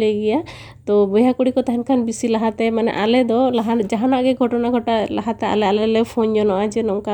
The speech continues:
ᱚᱝᱠᱟ ᱵᱮᱯᱟᱨ, ᱥᱮ ᱱᱚᱝᱠᱟ ᱡᱟᱦᱟᱸ ᱛᱤᱥ ᱞᱮ ᱪᱟᱞᱟᱜ ᱨᱮᱦᱚᱸ ᱵᱟᱦᱟ ᱨᱮ, ᱥᱚᱨᱦᱟᱭ ᱨᱮ ᱟᱢᱮᱢ ᱦᱤᱡᱩᱜ ᱠᱟᱱᱟ ᱥᱮ ᱵᱟᱝ, ᱥᱮ ᱪᱮᱫ ᱞᱮᱠᱟ, ᱚᱝᱠᱟ ᱞᱮ ᱪᱟᱞᱟᱜᱼᱟ ᱢᱤᱫ ᱛᱮ, ᱟᱨ ᱱᱚᱝᱠᱟ ᱢᱤᱫ ᱛᱮ ᱦᱚᱲ ᱞᱮ ᱧᱟᱯᱟᱢ ᱜᱮᱭᱟ, ᱢᱟᱱᱮ ᱟᱹᱰᱤ ᱨᱟᱹᱥᱠᱟᱹᱧ ᱵᱩᱡᱷᱟᱹᱣᱟ᱾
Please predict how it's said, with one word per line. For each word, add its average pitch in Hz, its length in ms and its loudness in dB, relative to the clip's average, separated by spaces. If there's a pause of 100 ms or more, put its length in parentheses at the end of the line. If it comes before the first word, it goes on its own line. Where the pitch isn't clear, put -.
ᱚᱝᱠᱟ 202 200 -2
ᱵᱮᱯᱟᱨ, 208 360 -2 (340)
ᱥᱮ - 200 0
ᱱᱚᱝᱠᱟ 254 300 2
ᱡᱟᱦᱟᱸ 226 220 -4
ᱛᱤᱥ 240 220 -4
ᱞᱮ 240 120 2
ᱪᱟᱞᱟᱜ 220 320 0
ᱨᱮᱦᱚᱸ 214 200 -2
ᱵᱟᱦᱟ 214 240 0
ᱨᱮ, 220 80 0
ᱥᱚᱨᱦᱟᱭ 220 360 0
ᱨᱮ 214 120 0
ᱟᱢᱮᱢ 208 320 0
ᱦᱤᱡᱩᱜ 208 260 -2
ᱠᱟᱱᱟ 214 180 -4
ᱥᱮ 220 140 -6
ᱵᱟᱝ, 208 220 -2 (580)
ᱥᱮ 220 180 0
ᱪᱮᱫ 208 180 0
ᱞᱮᱠᱟ, 214 220 -2
ᱚᱝᱠᱟ 208 240 0
ᱞᱮ 214 140 2
ᱪᱟᱞᱟᱜᱼᱟ 208 380 0
ᱢᱤᱫ 202 160 0 (100)
ᱛᱮ, 214 120 -2 (300)
ᱟᱨ 202 220 -2
ᱱᱚᱝᱠᱟ 214 300 -2
ᱢᱤᱫ - 180 -2
ᱛᱮ 233 60 -4
ᱦᱚᱲ 220 100 -4
ᱞᱮ 226 120 2
ᱧᱟᱯᱟᱢ 214 380 0
ᱜᱮᱭᱟ, 226 120 0
ᱢᱟᱱᱮ 247 200 0
ᱟᱹᱰᱤ 226 160 0
ᱨᱟᱹᱥᱠᱟᱹᱧ 233 440 0
ᱵᱩᱡᱷᱟᱹᱣᱟ᱾ 220 300 -2